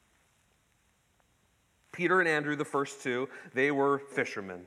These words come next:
They knew this one thing, and Jesus knew that. He was very aware that they were fishermen. He didn't say, "Come to me, come with me. We're gonna change the world. You're gonna be the greatest public speakers the world has ev-, the world has ever seen.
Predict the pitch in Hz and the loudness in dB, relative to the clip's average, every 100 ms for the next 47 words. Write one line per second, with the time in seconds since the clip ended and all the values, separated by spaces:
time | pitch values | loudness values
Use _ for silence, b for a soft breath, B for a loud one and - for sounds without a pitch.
0 | - 135 143 143 135 - 110 156 196 - | -2 0 2 2 0 -2 0 2 2 -2
1 | 151 139 135 143 123 127 139 151 151 143 | 0 2 2 -2 -4 -4 -6 -6 -2 -2
2 | 110 87 - 143 117 113 131 135 135 131 | -2 -6 -6 -4 -4 -2 0 2 2 2
3 | 117 107 107 107 110 113 - 92 82 - | 2 0 -4 -4 -4 -6 -10 -16 -20 -20
4 | B B - 160 170 185 - 131 120 117 | B B -8 -2 0 0 2 2 2 0
5 | - B B - 180 185 196 226 180 113 | -6 B B -4 2 2 2 -4 -2 -2
6 | 110 165 208 208 160 135 B B 156 147 | 0 0 2 0 0 -6 B B -2 0
7 | 113 - 165 165 180 165 - 135 135 139 | -2 -6 -6 -2 -2 -2 -4 -2 2 2
8 | 104 95 123 143 127 117 107 104 156 160 | 2 -2 -2 0 0 -2 -6 -2 -2 -2
9 | - 135 - - - 208 196 190 139 131 | -2 0 0 -6 -8 -6 -2 -2 -2 -2
10 | 151 147 135 120 135 139 147 151 170 131 | 0 -2 -4 -4 -2 -2 -2 0 0 0
11 | 123 117 - 202 202 | -2 -4 -4 -2 -2